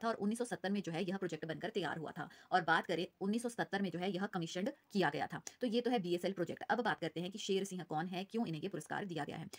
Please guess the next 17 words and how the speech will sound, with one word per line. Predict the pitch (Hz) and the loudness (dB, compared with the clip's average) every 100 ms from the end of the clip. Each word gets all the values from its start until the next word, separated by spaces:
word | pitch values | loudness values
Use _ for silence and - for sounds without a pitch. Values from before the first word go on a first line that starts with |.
| - | -6
तो | 226 | 2
दोस्तों | 226 269 190 | 4 4 2
बीएसएल | 196 202 240 | 2 2 2
परियोजना | 208 175 175 196 | 0 0 2 2
में | 175 | 0
fireman | - 165 165 165 | 2 4 4 2
शेर | 208 208 214 | -2 2 2
सिंह | 233 185 | 2 -4
को | 170 160 | -4 -4
जो | 160 | -4
है | 175 - | -4 0
best | 196 - | -2 -2
फायर | 226 170 160 | 0 2 2
फाइटर | 185 156 165 | 2 -2 -4
की | 208 | -6
श्रेणी | - 156 151 | -4 -4 -4
में | 156 | -6